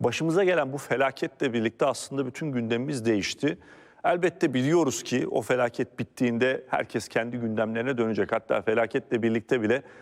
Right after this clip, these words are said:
zaman zaman pek çok şeyi yaşadık, tecrübe ettik. Ee, covid on dokuz salgınında tarihi günler yaşıyoruz. İlk defa aşı bu kadar hızlı bulundu. Yani daha önce en kolay bulunan aşı,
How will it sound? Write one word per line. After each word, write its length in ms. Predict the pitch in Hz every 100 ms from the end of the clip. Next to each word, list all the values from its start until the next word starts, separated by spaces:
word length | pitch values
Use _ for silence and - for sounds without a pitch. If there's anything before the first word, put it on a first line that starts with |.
| - -
zaman 360 | 110 123 147 139
zaman 360 | 117 113 147 - _ _
pek 180 | 143 -
çok 200 | 113 -
şeyi 180 | 123 127
yaşadık, 440 | 113 104 92 -
tecrübe 400 | 117 101 110 123
ettik. 400 | 101 - - - - - - - 113
Ee, 220 | 113 110
covid 260 | 107 160 185
on 240 | 151 190
dokuz 260 | 175 - 120
salgınında 720 | - - 135 143 135 123 120
tarihi 460 | 135 - 139 143 160
günler 320 | 143 127 127
yaşıyoruz. 640 | 113 95 - 90 80 - - -
İlk 200 | 151 -
defa 360 | 110 110 151 - - - - -
aşı 360 | 113 - 123 123 -
bu 40 |
kadar 280 | 131 120 107
hızlı 360 | 95 113 104 104
bulundu. 500 | 98 90 85 135 196 - - _ _ - - 107
Yani 220 | 104 92
daha 160 | 110 107
önce 120 | 104
en 200 | - 127
kolay 280 | 113 104 98
bulunan 220 | 101 98
aşı, 380 | 95 - 139